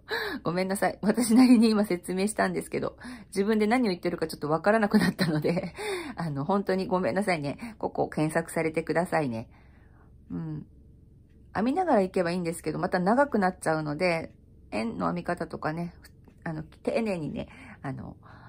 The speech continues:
レクチャーされてる方いらっしゃるので、そちらを見た方が早いかな。すいません。一応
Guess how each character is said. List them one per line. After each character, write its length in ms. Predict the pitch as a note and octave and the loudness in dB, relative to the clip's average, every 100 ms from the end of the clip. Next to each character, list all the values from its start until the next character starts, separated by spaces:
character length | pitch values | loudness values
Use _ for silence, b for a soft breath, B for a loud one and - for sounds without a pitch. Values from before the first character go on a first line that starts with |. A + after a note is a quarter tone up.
| B - | B -12
レ 100 | F3+ | -10
ク 80 | F#3 | -6
チ 100 | - | -2
ャ 60 | D#3 | -2
ー 20 | |
さ 120 | D#3 | 0
れ 100 | D3 | -2
て 120 | D#3 | -2
る 100 | D3+ | -2
方 220 | D3+ C#3+ - | -2 -6 -6
い 80 | - | -4
ら 100 | E3 | -4
っ 20 | E3 | -2
し 120 | F3 | 0
ゃ 60 | |
る 100 | D#3+ | 0
の 120 | - - | -2 0
で、 140 | G#3 | 0
そ 140 | G3 | 0
ち 140 | F3+ G#3 | 2 2
ら 80 | A3+ | 2
を 40 | |
見 100 | C4 | 0
た 100 | G#3 | -2
方 100 | E3+ | -4
が 80 | D#3+ | -6
早 200 | F3+ F#3+ | -6 -6
い 80 | - | -6
か 120 | D#3 | -8
な。 260 | F3 - - - - b b b b - | -8 -10 -18 -20 -20 b b b b -8
す 100 | G3+ | -4
い 60 | |
ま 100 | F#3+ | -4
せ 100 | A3 | -4
ん。 60 | A#3 | -6
一 260 | - B3 | -6 0
応 240 | C#4+ - | 2 0